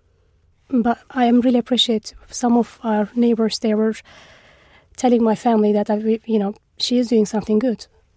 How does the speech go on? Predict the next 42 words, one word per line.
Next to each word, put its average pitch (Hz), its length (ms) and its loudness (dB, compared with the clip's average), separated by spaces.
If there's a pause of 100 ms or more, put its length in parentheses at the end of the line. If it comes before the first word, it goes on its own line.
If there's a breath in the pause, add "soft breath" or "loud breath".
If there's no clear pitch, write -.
(140)
Let 247 200 -2
them 220 160 -2
to 233 100 -2
go 220 160 -2
to - 80 -10
school." 240 320 -8 (640 soft breath)
Um, 233 320 0
but 254 120 2
it 254 60 0
was 247 180 0
really 233 220 2
difficult 226 340 -2
for 220 160 -2
me. 208 240 2 (680 loud breath)
Um, 233 400 0
I 262 100 0
met 262 220 0
some 240 360 0 (120)
computer 240 340 -2
science 240 360 -2
students 269 380 -4
at 240 120 -4
the 226 80 -12
university 233 480 -2
when 233 140 0
I 214 100 -2
started, 247 580 -10 (460 loud breath)
uh, 233 60 -2
and 226 340 -2
they 233 80 2
helped 226 320 -4
me 226 160 2
learn 220 400 0
JavaScript. - 800 -6 (180)
That's 220 220 -2
how 220 220 0
I 214 220 -2 (260)
learned 220 400 0 (340)
to, 226 260 -4
how 233 240 -6
to - 160 -8
code. 226 340 -8